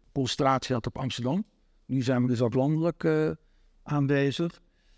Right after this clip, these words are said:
En als we kijken naar het, al die type bedrijven in de Raad van Advies en in het bestuur, dan vertegenwoordigen we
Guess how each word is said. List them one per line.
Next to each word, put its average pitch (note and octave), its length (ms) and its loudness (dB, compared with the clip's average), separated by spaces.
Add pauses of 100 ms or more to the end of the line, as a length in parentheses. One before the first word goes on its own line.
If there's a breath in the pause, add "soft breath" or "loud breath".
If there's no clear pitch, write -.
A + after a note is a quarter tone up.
(120)
En C3+ 160 -2
als C3+ 120 2
we C3+ 60 -4
kijken C3+ 280 2
naar C3+ 180 2
het, - 160 -20
al D3 160 -2
die C#3 120 -6
type D3 240 -2
bedrijven B2 500 2
in D#3 80 0
de D#3 60 2
Raad D#3+ 220 -2
van C#3+ 120 -4
Advies - 360 -2
en D#3 100 -2
in D#3 60 4
het C#3 100 4
bestuur, C#3+ 360 -2
dan D3+ 100 -2
vertegenwoordigen D3 840 0
we C#3 60 -4